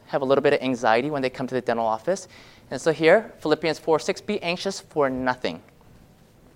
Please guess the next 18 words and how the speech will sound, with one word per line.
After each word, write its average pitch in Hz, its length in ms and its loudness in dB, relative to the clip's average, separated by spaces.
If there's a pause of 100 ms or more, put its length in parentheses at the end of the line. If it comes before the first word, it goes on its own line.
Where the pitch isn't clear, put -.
(880)
And 139 140 -8
then 139 80 2
on 139 140 2
the 131 60 2
left 139 260 6
is 127 80 -4
the 127 100 2
Nathan 131 380 0
Green 147 240 0
painting, 127 440 -6
of - 120 -16
course, 127 260 0
with 120 140 -10
Jesus 131 280 -4
over 131 140 -2
the 156 80 -2
dentist 123 480 -2
that 104 240 0